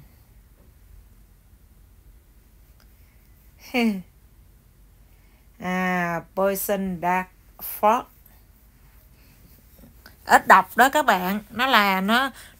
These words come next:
nó là dạng ếch độc á. Ếch này à, ng-, người Việt mình hay ăn thịt ếch đó, nhưng mà con ếch này rất là độc á, không có ăn được á các bạn.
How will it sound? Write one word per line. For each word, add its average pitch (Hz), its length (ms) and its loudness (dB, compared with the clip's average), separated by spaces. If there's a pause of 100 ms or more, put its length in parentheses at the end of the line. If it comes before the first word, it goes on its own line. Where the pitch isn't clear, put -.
nó 277 100 0
là 226 220 0
dạng 175 360 -6
ếch - 260 0
độc 160 240 -6 (140)
á. 269 200 -2 (420)
Ếch 254 180 2
này 208 240 -2
à, 185 240 -4 (380)
ng-, 190 240 -2
người 185 140 -2
Việt 190 180 -2
mình 190 200 -2
hay 220 160 0
ăn 220 240 0
thịt 202 180 -10
ếch 277 300 2
đó, 302 100 4
nhưng 285 220 -4
mà 185 100 -2
con 202 200 0
ếch 269 180 2
này 202 180 -4
rất 226 160 0
là 240 120 0
độc 165 380 -8
á, 262 200 0 (420)
không 214 280 -6
có 247 100 0
ăn 220 280 -2
được 180 200 -6
á 220 120 -4
các 262 160 -4
bạn. 185 320 -2